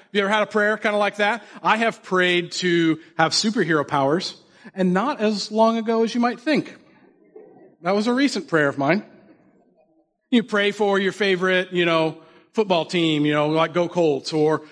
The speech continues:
maybe you pray for just something in your life that you've always wanted, like a, a Christmas present, you know, like a Red Ryder B B gun or something like that. I mean, do you have something that you've hoped for, you've prayed for, you've talked to other people about, even a silly thing, you know, like a dream car, a dream house, a dream vacation?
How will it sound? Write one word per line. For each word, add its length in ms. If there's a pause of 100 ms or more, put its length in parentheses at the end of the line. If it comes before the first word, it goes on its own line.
maybe 220
you 60
pray 240
for 340
just 220
something 340
in 140
your 100
life 320
that 100
you've 120
always 260
wanted, 320
like 160
a, 140 (200)
a 180
Christmas 380
present, 360
you 80
know, 80
like 160
a 40
Red 180
Ryder 180
B 180
B 140
gun 280
or 60
something 280
like 200
that. 340 (840)
I 60
mean, 80
do 80
you 40
have 220
something 300
that 100
you've 160
hoped 300
for, 260
you've 220
prayed 280
for, 400
you've 380
talked 240
to 100
other 200
people 240
about, 300
even 200
a 80
silly 400
thing, 360
you 80
know, 180 (240)
like 160 (100)
a 100
dream 280
car, 420
a 60
dream 320
house, 400
a 60
dream 260
vacation? 840